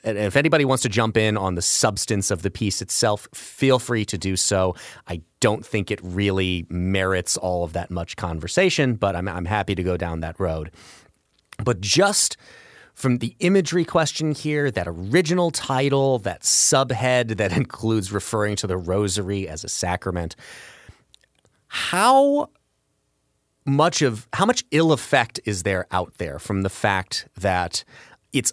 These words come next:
obvious to me that very, there are very few people of faith or who understand religion that work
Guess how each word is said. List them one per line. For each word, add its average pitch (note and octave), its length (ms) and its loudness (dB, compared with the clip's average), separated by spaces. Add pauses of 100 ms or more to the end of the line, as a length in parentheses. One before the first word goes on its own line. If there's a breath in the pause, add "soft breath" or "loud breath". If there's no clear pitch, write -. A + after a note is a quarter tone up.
(140)
obvious C3 600 4
to - 160 -2
me E2 260 -4
that F2+ 220 -10
very, B2+ 960 0
there A2 100 0
are - 20 -2
very B2 320 2
few A2+ 380 -2 (100)
people G#2+ 720 -2 (200)
of G2 160 -2
faith - 720 -8 (320 soft breath)
or A2+ 280 0
who - 280 -4 (120)
understand B2+ 1000 2 (120)
religion G2 760 -4 (960 soft breath)
that A2 160 2
work B2+ 560 0